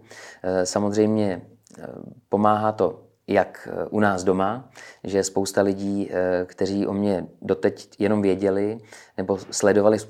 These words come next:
zpovzdálí, tak najednou mají tendenci přijít se teda podívat, co ten Smigmátor zpívá za muziku, jak zpívá a jak vypadá jeho koncertní program.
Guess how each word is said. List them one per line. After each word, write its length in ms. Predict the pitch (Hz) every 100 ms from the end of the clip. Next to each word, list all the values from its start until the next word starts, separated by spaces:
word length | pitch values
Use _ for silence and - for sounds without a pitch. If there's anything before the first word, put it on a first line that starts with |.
| -
zpovzdálí, 680 | - 101 95 98 95 95 104
tak 160 | 101
najednou 280 | 101 95 101
mají 180 | 101 101
tendenci 460 | 98 92 95 98 98
přijít 280 | - 95 -
se 100 | 98
teda 160 | 101
podívat, 400 | - 95 92 95
co 100 | -
ten 160 | - 98
Smigmátor 520 | 101 95 95 92 95
zpívá 360 | - 90 90 92
za 80 |
muziku, 440 | 92 92 95 95 95 - -
jak 160 | 90 -
zpívá 420 | - 95 92 92
a 120 | 92
jak 160 | 90 -
vypadá 360 | 92 95 92
jeho 460 | 92 92 95 92 92 -
koncertní 440 | 92 92 90 98
program. 440 | 95 90 87 85